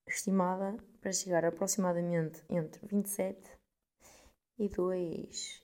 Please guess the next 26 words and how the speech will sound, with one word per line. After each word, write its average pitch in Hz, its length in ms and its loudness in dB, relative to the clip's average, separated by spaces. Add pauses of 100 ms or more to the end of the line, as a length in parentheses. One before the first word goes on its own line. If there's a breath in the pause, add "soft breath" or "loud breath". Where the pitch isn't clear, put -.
E 226 60 6
está, 208 440 8
olha, 381 200 12
está 381 160 12
atualmente 262 600 10 (360)
nos 269 140 8
Países 254 360 6
Baixos. 175 1120 6
Bem, 185 280 8 (240)
podem 269 180 12
ficar 269 160 4
aí 262 120 12
que 262 80 -4
eu 208 40 -2
vou 202 80 8
ir 208 60 8
ter. 190 200 8
Mentira, 180 280 4
não 156 100 0
vou 165 100 -6
nada, 160 140 -4
tenho 156 120 0
que - 80 -6
ir 147 40 -4
mais 180 200 0
cedo. 156 220 2